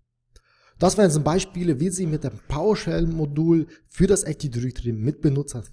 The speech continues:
arbeiten können, wie Sie Benutzer erstellen, wie Sie Benutzer verschieben, wie Sie Benutzer löschen und wie Sie Benutzer deaktivieren können. Sie können sich noch viel mehr damit tun, viel mehr Automatismen machen,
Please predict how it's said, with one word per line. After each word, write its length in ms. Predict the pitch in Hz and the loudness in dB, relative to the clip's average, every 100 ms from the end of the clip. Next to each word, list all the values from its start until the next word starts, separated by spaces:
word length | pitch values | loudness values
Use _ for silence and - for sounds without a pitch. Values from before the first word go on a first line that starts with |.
| - | -8
arbeiten 420 | 143 160 190 185 | -4 -2 -2 -6
können, 320 | - 156 147 | -8 -8 -8
wie 60 | 113 | -8
Sie 100 | 107 | -8
Benutzer 380 | 107 110 107 - | -10 -10 -12 -12
erstellen, 600 | 95 - 170 170 165 160 | -10 -4 0 0 -2 -8
wie 100 | 104 | -10
Sie 80 | 101 | -8
Benutzer 260 | 98 104 117 | -8 -8 -10
verschieben, 560 | 113 - 185 170 165 - | -10 -4 -4 -4 -8 -8
wie 100 | 101 | -8
Sie 80 | |
Benutzer 320 | 101 104 104 110 | -6 -8 -6 -4
löschen 400 | 147 151 151 139 _ _ _ | -2 -4 -8 -12 _ _ _
und 200 | - 143 | -6 -6
wie 80 | 131 | -6
Sie 100 | 127 | -8
Benutzer 360 | 107 104 104 - _ - - | -6 -8 -8 -14 _ -20 -18
deaktivieren 880 | 101 92 123 127 - 117 104 110 104 | -4 4 4 4 -2 -4 -2 -2 -4
können. 300 | 107 101 - _ _ | -6 -8 -8 _ _
Sie 140 | _ 101 | _ -12
können 180 | 117 110 | -10 -10
sich 220 | 104 - | -14 -16
noch 160 | 90 | -20
viel 340 | - - 165 208 | -20 -2 2 2
mehr 220 | 185 165 | 2 0
damit 320 | 143 135 131 | -2 -4 -6
tun, 260 | - 131 120 | -10 -12 -12
viel 400 | - - 156 160 | -14 -4 -2 -2
mehr 300 | 147 139 - | -2 -6 -8
Automatismen 760 | 131 117 113 - 175 - 151 | -8 -4 -4 -4 -6 -4 -4
machen, 360 | 139 131 - | -4 -6 -10